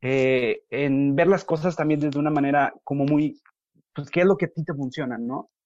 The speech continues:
¿Qué es lo que tú haces para estar feliz y contento? Y, pues, de nuevo, si a ti, tú le das todo el peso del mundo el vein-, el fin de año y quieres que el fin de año sea un antes y un después en tu vida, pues, adelante. Pero, pues,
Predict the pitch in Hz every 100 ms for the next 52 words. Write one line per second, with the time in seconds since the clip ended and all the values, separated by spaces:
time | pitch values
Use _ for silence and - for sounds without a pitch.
0 | - 151 156 175 160 147 131 113 - 160
1 | 160 156 156 147 - 127 120 131 123 131
2 | 139 139 135 127 127 151 196 170 127 117
3 | 127 147 143 127 131 - 190 208 - -
4 | - _ _ - 123 - 175 175 156 170
5 | 160 170 160 151 151 160 156 147 131 135
6 | 139 - 131 131 131 131 127 117 - 147
7 | 151 147 151 151 - - _ _ - 127
8 | 127 117 - 156 175 - 131 127 147 151
9 | 147 139 - 139 143 - - 139 147 151
10 | 139 147 - 147 160 143 165 165 - 117
11 | 127 156 156 113 _ - 127 123 120 123